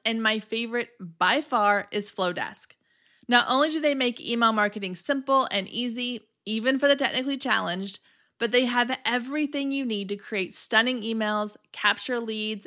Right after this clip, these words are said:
make sales, and automate the entire process, giving you time back in your busy day. And the cherry on top is you're only charged one flat fee no matter how many subscribers you have.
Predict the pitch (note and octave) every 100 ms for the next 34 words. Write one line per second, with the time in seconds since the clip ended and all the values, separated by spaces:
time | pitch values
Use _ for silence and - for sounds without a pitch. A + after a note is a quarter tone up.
0 | - G3 G3+ B3 B3+ - A3 G#3 G3+ G#3
1 | - G#3 - F#3 G3 A3 B3 A#3 B3 A#3+
2 | - - F3+ F#3 E3 - E3+ E3 - -
3 | - - - _ _ G#3+ A3+ B3 C4+ C#4
4 | C#4 A3 A3 G#3+ G#3+ G#3 G3+ F#3 F3 E3+
5 | E3 - - _ _ _ _ _ _ G#3+
6 | G#3 G3+ - B3+ C4 B3 A3+ A#3+ B3 F4+
7 | - - A#3+ A3 B3 - B3 C#4 C#4+ B3+
8 | C4 B3+ A#3 G#3 G3+ G#3 A3+ A#3+ - A#3
9 | A3+ - - G3 G3 F#3+ G3 G#3 G#3+ A3+
10 | C4 B3 A#3 G#3+ G#3+ A3 - - F#3 F3+
11 | F#3 F3+ F3+ F3 - -